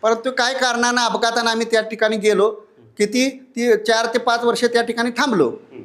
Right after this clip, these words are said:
Speaker 1: आणि नंतर इकडं आलो मी.
Speaker 2: अच्छा.
Speaker 1: हं.
Speaker 2: धन्यवाद. आपण, अ, बघितलं की, अ, पृथ्वीराज चव्हाण हे निष्कलंक व्यक्तिमत्व असं आहे असं सांगितलं. याउलट, अ, अ, जे अतुल भोसले आहेत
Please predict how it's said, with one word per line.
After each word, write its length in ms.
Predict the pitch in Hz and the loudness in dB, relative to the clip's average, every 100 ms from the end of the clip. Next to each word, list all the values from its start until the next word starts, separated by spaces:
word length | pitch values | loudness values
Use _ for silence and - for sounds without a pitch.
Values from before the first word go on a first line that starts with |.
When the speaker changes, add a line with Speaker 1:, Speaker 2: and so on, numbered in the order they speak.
| - | -6
Speaker 1:
आणि 140 | 196 | -2
नंतर 320 | 226 220 262 | 0 2 2
इकडं 240 | 285 190 175 | 2 2 0
आलो 200 | 123 113 | -2 -6
मी. 100 | 110 - _ _ _ 104 | -8 -16 _ _ _ -20
Speaker 2:
अच्छा. 240 | - - _ _ - | -20 -20 _ _ -12
Speaker 1:
हं. 180 | 151 117 - _ _ _ _ _ _ _ _ 101 _ | -10 -8 -12 _ _ _ _ _ _ _ _ -20 _
Speaker 2:
धन्यवाद. 340 | 123 139 151 135 | -2 2 2 2
आपण, 380 | 127 143 139 143 | 0 -2 -2 -2
अ, 120 | 135 - - | -2 -4 -4
बघितलं 400 | 127 143 151 143 | -2 -2 0 0
की, 440 | 139 143 147 147 - - - - | 0 -2 -6 -8 -16 -20 -20 -6
अ, 60 | 117 117 113 110 | -2 0 0 -2
पृथ्वीराज 520 | 101 - 117 131 135 | -6 -14 -6 -2 -2
चव्हाण 340 | - 127 131 | 2 2 2
हे 400 | 120 135 135 - 117 | 0 -2 -2 -6 -12
निष्कलंक 580 | 113 - - 151 143 143 | -12 -10 -4 -2 -2 -2
व्यक्तिमत्व 560 | 131 - 127 123 123 | -4 -4 -6 -4 -4
असं 120 | 113 - | -6 -6
आहे 220 | 113 113 | -6 -4
असं 200 | 110 120 | -6 -8
सांगितलं. 340 | 117 110 110 117 | -10 -10 -8 -6
याउलट, 420 | 113 113 117 123 - - _ - 110 | -2 -2 -4 -8 -10 -20 _ -14 -4
अ, 400 | 110 110 107 107 107 _ _ _ - - - 98 | -2 0 -2 -4 -10 _ _ _ -20 -20 -18 -12
अ, 140 | 101 | -10
जे 240 | 98 123 | -4 0
अतुल 340 | 120 113 160 156 | 2 0 -2 -2
भोसले 360 | 135 123 131 | -2 -4 -2
आहेत 220 | 123 110 | 0 0